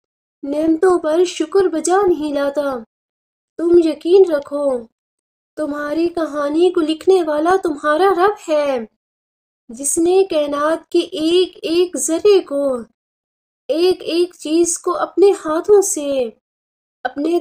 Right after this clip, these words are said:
तख्लीकी कुव्वत से खुद तराशा है, तो फिर वो तुम्हारी तकदीर की काया पलटने पर भी कादिर है। और उससे बेहतर कौन तुम्हारी कहानी और तुम्हारा नसीब लिख सकता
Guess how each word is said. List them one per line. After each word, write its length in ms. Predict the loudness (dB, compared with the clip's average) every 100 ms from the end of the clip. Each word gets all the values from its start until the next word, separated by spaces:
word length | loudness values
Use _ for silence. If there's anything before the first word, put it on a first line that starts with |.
| -2
तख्लीकी 540 | -4 -6 -8 0 0
कुव्वत 420 | 0 -6 -8 -8
से 160 | 0 0
खुद 280 | 2 -2 -2 -2
तराशा 460 | 0 0 -2 -4 -4
है, 400 | -6 -6 -6 -8 _ _ _ _ _ _ _ _
तो 100 | -8
फिर 240 | -2 0 2
वो 200 | 2 0
तुम्हारी 520 | -2 -6 -4 2 2 0
तकदीर 460 | -6 -6 -4 -2
की 140 | 0 0
काया 380 | 0 0 2 0
पलटने 480 | -2 -4 0 0 0
पर 200 | -2 2
भी 140 | 2 2
कादिर 360 | 2 6 6
है। 480 | 4 0 0 0 -4 _ _ _ _ _ -20 _ _ _ _ _ _ _ _ _ -4
और 120 | -2
उससे 440 | -2 -4 -2 0 0
बेहतर 400 | 0 2 2 2
कौन 320 | 0 2 4 4
तुम्हारी 480 | 2 -4 -2 0 0
कहानी 560 | -2 -6 -6 0 2
और 220 | 2 -2 -4
तुम्हारा 500 | -8 -8 -4 0 2
नसीब 440 | 2 2 6 6
लिख 180 | 4 -6
सकता 340 | -8 -8 -4